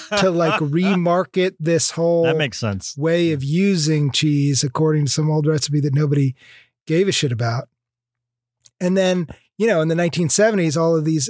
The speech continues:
Speaker 1: advertisements start appearing of, like, like, sexy people in ski lodges, like, like,
Speaker 2: Yeah, yeah,
Speaker 1: like,
Speaker 2: yeah. I've seen
Speaker 1: eating
Speaker 2: those,
Speaker 1: fondue.
Speaker 2: yeah.
Speaker 1: It was all just completely out of nowhere. They were just like, "We need to get rid of this cheese.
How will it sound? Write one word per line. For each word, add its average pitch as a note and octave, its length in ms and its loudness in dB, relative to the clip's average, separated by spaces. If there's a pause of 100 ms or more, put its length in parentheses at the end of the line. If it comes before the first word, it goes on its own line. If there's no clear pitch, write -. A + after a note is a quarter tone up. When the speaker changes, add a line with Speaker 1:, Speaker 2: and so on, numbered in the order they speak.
Speaker 1:
advertisements E3 640 0
start D#3+ 320 0
appearing F3 440 0
of, C3+ 80 -2
like, C#3 240 -2 (440)
like, D3+ 220 0 (220)
sexy E3 640 2
people D#3+ 560 0
in D3 460 0 (400)
ski F#3 840 0
lodges, C#3 880 0 (300)
like, E3+ 480 -2
like, D3 180 -2
Speaker 2:
Yeah, G#3 260 2
yeah, C4 180 -2
Speaker 1:
like, C#4 80 0
Speaker 2:
yeah. - 280 -2
I've F3 160 0
seen F#3+ 140 0
Speaker 1:
eating F3+ 180 0
Speaker 2:
those, C3+ 140 -2
Speaker 1:
fondue. E3 300 0
Speaker 2:
yeah. C3 240 -4 (100)
Speaker 1:
It G3+ 100 0
was G#3 160 -2
all A3 220 0
just - 260 -4
completely G3 1000 -2 (440)
out F#3 180 2
of D3+ 80 0
nowhere. F3 560 -2 (180)
They F3 120 0
were F#3+ 100 0
just F3 180 -4
like, E3+ 180 -2
"We F3+ 120 0
need A#3 120 0
to C#3+ 80 -2
get D3+ 160 0
rid D#3+ 120 0
of D#3 80 2
this D3 140 0
cheese. F3 400 0